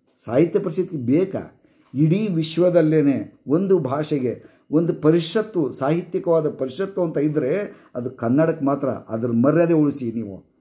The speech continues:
ನಿಂತ್ಕೊಂಡಿರೋರು ಇದ್ರಲ್ಲ ಸಾಕು, ನೀವು ಮಾಡಿ ಕಡ್ದು ಕಟ್ಟಾಕದ್ ಹಿಂದೆ ನೋಡಿದ್ದೀವಿ. ಮುಂದೆ ನೀವು ಈಗಾಗಲೇ ಮಾಡಿ, ನೀವು ಏನು ಮಾಡ್ತೀರಿ ಅನ್ನೋದನ್ನ ನೀವಾಗಲೇ ಎಲೆಕ್ಷನ್ ಮಾಡಿ, ಎಲೆಕ್ಷನ್ ಮಾಡಿ ಅಂತ ಸರ್ಕಾರಕ್ಕೆ ಹೋಗಿ ಇಲ್ಲಿ ಮನವಿ ಕೊಡ್ತಾ ಇದ್ರಲ್ಲ, ನಿಮ್ಮ ಯೋಗ್ಯತೆ ನೀವೇ ಸಾಬೀತುಪಡಿಸ್ಕೊಂಡ್ಬಿಟ್ಟಿದ್ದೀರಾ.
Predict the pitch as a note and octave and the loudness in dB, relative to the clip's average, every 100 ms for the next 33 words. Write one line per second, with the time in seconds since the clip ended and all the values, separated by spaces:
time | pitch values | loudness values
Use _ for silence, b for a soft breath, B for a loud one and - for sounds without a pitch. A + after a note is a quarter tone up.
0 | - A#2+ C#3 D#3 D#3 D#3 D3+ D3 F3+ F#3+ | -12 -8 0 2 4 4 2 0 -2 0
1 | D#3 G2+ - _ - C#3+ C#3 C3 A#2 A#2+ | -2 -4 -14 _ -4 0 0 0 -2 0
2 | A#2+ C3+ C3 - C#3+ D3+ D3 D#3+ D#3 D#3 | 0 0 -2 0 0 0 0 0 0 0
3 | B2+ D3 D3+ D3 D#3+ E3+ A3 D#3+ B B | 0 2 2 0 0 2 2 0 B B
4 | B D3+ A#3 A#3 G#3 G#3+ G3+ F#3+ F#3 F#3+ | B 0 2 2 2 -2 0 0 0 2
5 | G#3 F3+ E3+ D#3+ E3+ D#3+ F#3+ G#3 G3 G3 | 2 4 2 2 2 2 2 2 0 0
6 | G3 G3 G3 G#3+ G3+ F3 F#3+ G3 F#3 F#3+ | -2 -2 0 0 0 2 4 4 4 4
7 | D#3 A2+ B B - C#3+ G3+ - A3+ A3 | 2 0 B B -4 -2 -2 -2 0 0
8 | G#3 F3+ D3+ E3+ F3+ F3+ E3+ E3+ E3 D3 | 0 0 -2 0 0 0 0 0 -2 -2
9 | C#3 F3 D#3+ E3 D3+ D3 C#3 B2 A#2 A2+ | -2 -2 0 0 2 2 2 0 -2 -4
10 | A2+ A2+ B2+ E3 F#3+ F#3+ F3+ A3+ A3+ F3+ | -4 -2 0 2 0 0 0 0 0 0
11 | C3 - B B C3+ C#3+ D3 E3+ E3 D#3+ | -2 -4 B B 2 4 4 4 2 2
12 | B2+ D3+ F#3 F3+ D3+ D3 C3+ A#2+ A#2 A#2+ | 2 4 4 4 2 0 -4 -6 -6 -6
13 | G#2+ G2+ F#2 F#2 | -6 -10 -12 -16